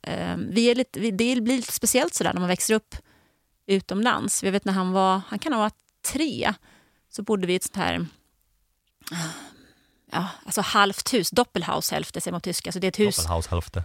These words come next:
Speaker 1: Ja, men det är delat på mitten. Så det är som ett radhus med bara två hus. Och, eh, så var vi ute i trädgården och vi var ju alltid väldigt noga med att vi pratade svenska hemma och så pratade vi tyska när vi var ute. Och då var grannarna ute också och så pratade de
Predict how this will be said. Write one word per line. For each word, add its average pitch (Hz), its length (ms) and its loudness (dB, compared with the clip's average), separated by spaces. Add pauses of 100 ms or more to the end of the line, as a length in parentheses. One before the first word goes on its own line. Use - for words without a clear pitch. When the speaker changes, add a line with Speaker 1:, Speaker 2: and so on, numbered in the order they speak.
Speaker 1:
Ja, 220 140 4
men 226 140 2
det 220 60 4
är - 20 2
delat 196 400 4
på - 100 -2
mitten. 208 500 0 (280)
Så - 120 -4
det 190 100 4
är 190 60 6
som 202 120 -2
ett 185 80 2
radhus 196 480 4
med 185 100 0
bara 180 160 4
två 180 240 0
hus. - 360 0 (640)
Och, 202 300 2
eh, 202 240 6
så - 180 2
var 233 180 6
vi 202 180 2
ute 196 200 0
i 190 40 0
trädgården 233 460 0
och 190 60 2
vi 190 60 2
var 262 100 4
ju 349 60 6
alltid 247 140 0
väldigt 190 180 2
noga 190 180 0
med 208 80 0
att - 60 -6
vi 196 60 -18
pratade 190 280 -4
svenska 220 400 0 (140)
hemma 320 420 4
och 254 100 -6
så 233 80 -8
pratade 220 260 -2
vi 277 100 0
tyska 175 540 2 (140)
när 175 160 -8
vi 170 80 -4
var - 100 -4
ute. - 440 -6
Och 196 120 -4
då 208 200 2
var 220 140 2
grannarna 226 460 4
ute 214 200 0
också - 480 0
och - 160 -6
så 220 380 0 (760)
pratade 214 340 2
de 233 380 4